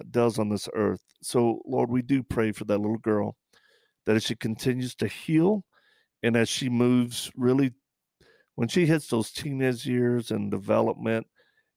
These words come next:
and comes to the reality of just how wicked this guy was, we pray that she would forgive him. She, that she wouldn't hold bitterness, because people can hate and hold unforgiveness in the heart, even when a person's gone.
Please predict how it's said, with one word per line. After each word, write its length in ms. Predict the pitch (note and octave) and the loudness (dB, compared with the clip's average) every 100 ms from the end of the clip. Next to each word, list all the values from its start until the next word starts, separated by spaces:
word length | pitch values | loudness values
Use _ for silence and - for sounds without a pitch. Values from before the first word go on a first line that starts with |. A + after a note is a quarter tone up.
| - | -8
and 180 | G#2+ G2+ | -6 -2
comes 400 | B2 A#2 A2+ - | 0 0 -2 -8
to 120 | - B2 | -4 0
the 140 | A2+ | 2
reality 680 | G#2 G2+ G#2 A2 A2+ A2 G#2+ | 0 2 2 2 0 -2 -2
of 180 | G2+ - | -2 -4
just 300 | A2 G#2+ - _ _ - | -2 -2 -4 _ _ -10
how 180 | - G2+ | -2 0
wicked 440 | G2+ G#2+ - A#2 | 2 0 -2 -2
this 200 | A2 - - - | -2 -4 -8 -4
guy 160 | A2 | 0
was, 240 | A2+ A2+ - - - - | 2 0 -2 -10 -12 -8
we 100 | A#2 | -2
pray 180 | D3 | 0
that 180 | C3+ A2+ | 2 0
she 180 | - B2+ | -2 -2
would 180 | A#2 A2+ | -2 -2
forgive 400 | - G#2 A2+ G2+ | -6 -2 0 0
him. 200 | F#2+ - _ _ _ _ _ | -2 -8 _ _ _ _ _
She, 400 | - - A#2+ A2+ _ | -8 -2 0 -2 _
that 180 | A#2+ - | -2 0
she 200 | - A#2+ | -2 -2
wouldn't 320 | A2+ B2+ A#2 | 0 0 0
hold 360 | G#2+ A#2 A2 - | 0 0 -2 0
bitterness, 600 | A#2+ A2 G#2 - - - _ _ _ _ _ - | 0 2 -2 -4 -8 -16 _ _ _ _ _ -8
because 300 | G2+ A2 G#2 | -2 0 0
people 320 | - B2 A2+ | 2 2 0
can 520 | - - B2 A#2 G2 F#2+ _ _ | -2 -6 -4 -2 -4 -8 _ _
hate 380 | - A#2+ C3+ D#3+ - | -2 2 2 2 -2
and 180 | G#2+ | -2
hold 300 | G#2 A2+ A2 - | 2 4 2 2
unforgiveness 680 | A2+ A2+ A#2+ A2+ A#2 A#2 - | -2 0 -2 -2 0 -2 -2
in 100 | G#2+ | -2
the 80 | G2 | 0
heart, 240 | G#2+ A2 | 0 0
even 180 | C3 C#3 | 0 0
when 100 | C3 | -2
a 60 | A2+ | -2
person's 460 | A#2 G#2 - G#2 | -2 -4 -4 -12
gone. 400 | G2+ A2 A2 G#2+ | -4 -2 -2 -4